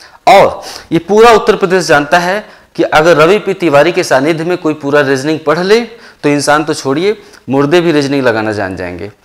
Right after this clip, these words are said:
क्योंकि रवि पी तिवारी की रीजनिंग की क्षमता अद्भुत है, न केवल पढ़ाने की बल्कि आपको सिखा देने की भी। तो पचास प्रश्न, टोटल कितने प्रश्न हैं आप ये देखिए, मूल्यांकन करिए।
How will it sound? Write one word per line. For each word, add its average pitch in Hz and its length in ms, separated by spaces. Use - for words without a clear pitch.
क्योंकि 143 220
रवि 156 200
पी 185 120
तिवारी 165 380
की 180 220
रीजनिंग 143 340
की 170 100
क्षमता 131 320
अद्भुत 131 500
है, 78 200
न 143 80
केवल 175 320
पढ़ाने 147 360
की 156 220
बल्कि 147 300
आपको 139 360
सिखा - 360
देने 95 240
की 87 140
भी। 85 180
तो 240 420
पचास 175 500
प्रश्न, 175 400
टोटल 147 200
कितने 156 280
प्रश्न 120 320
हैं 90 140
आप 120 180
ये 123 160
देखिए, 87 360
मूल्यांकन 120 380
करिए। 98 360